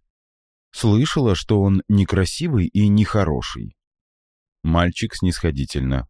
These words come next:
улыбнулся. «Красив он или некрасив, я не знаю. Суданцы говорят, что он красавец, но сказать только «нехороший», о человеке, который истребил уже столько людей,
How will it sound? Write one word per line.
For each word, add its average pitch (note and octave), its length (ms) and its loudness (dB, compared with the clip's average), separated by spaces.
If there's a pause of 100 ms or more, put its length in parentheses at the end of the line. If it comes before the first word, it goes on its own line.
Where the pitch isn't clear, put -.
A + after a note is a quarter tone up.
улыбнулся. B1+ 840 -4 (760)
«Красив F#2+ 580 0
он C#3 240 2
или A#2 220 4
некрасив, G#2 800 0
я F2+ 260 0
не F#2+ 120 2
знаю. E2 760 -2 (180)
Суданцы C3+ 540 -2
говорят, A2 400 0
что D2+ 200 0
он D#2+ 140 0
красавец, C#2 760 -4 (260)
но F2 260 2
сказать F2 480 -2
только D#2+ 480 -2 (140)
«нехороший», F2+ 840 2
о D2+ 100 -2
человеке, G#2 680 -2 (300)
который D#2+ 460 0
истребил D#2+ 640 0
уже C#2+ 180 -2
столько D2 400 -2
людей, F#2+ 420 0